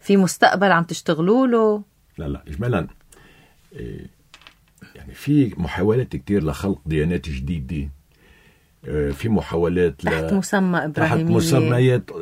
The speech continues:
Speaker 2: كتيرة.
Speaker 1: أوكي.
Speaker 2: آه، لمجرد ما يوقع قداسة البابا مع فضيلة شيخ الأزهر وثيقة أخوة إنسانية واضحة المعالم وصريحة، تعني إنه نحن ديانتين. نقطة على السطر. نحن مش أتباع حدا.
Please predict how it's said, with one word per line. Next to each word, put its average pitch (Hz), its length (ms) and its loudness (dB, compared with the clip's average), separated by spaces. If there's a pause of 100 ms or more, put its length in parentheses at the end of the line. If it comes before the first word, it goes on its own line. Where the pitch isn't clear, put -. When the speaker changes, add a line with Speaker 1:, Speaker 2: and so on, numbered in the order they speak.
Speaker 2:
كتيرة. 80 600 2
Speaker 1:
أوكي. 180 420 -4
Speaker 2:
آه، 151 80 -8 (300)
لمجرد 139 680 4
ما 104 80 2
يوقع 104 500 0
قداسة 87 340 -2
البابا 71 480 -4
مع 67 400 -4
فضيلة 85 360 -2
شيخ - 280 -8
الأزهر 67 520 -4
وثيقة 69 560 -4
أخوة 78 320 -4
إنسانية 73 680 -4
واضحة 76 560 -6
المعالم 71 560 -2
وصريحة، 67 800 -6
تعني 92 460 -4
إنه 82 180 -8
نحن 87 400 -8
ديانتين. 78 580 -4 (260)
نقطة - 300 -10
على 58 100 -10
السطر. - 320 -18 (720)
نحن 85 460 -6
مش 87 240 -6
أتباع 78 360 -8
حدا. 67 360 -4